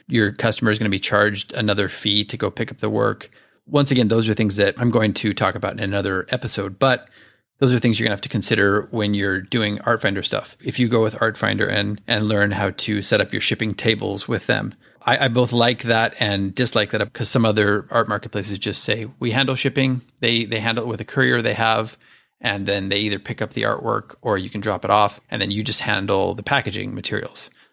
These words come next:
So with Art Finder, keep in mind also that you're going to be taking care of the shipping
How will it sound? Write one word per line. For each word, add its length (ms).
So 80
with 80
Art 200
Finder, 220
keep 180
in 60
mind 180
also 300
that 100
you're 200
going 260
to 80
be 160
taking 360
care 260
of 80
the 100
shipping 480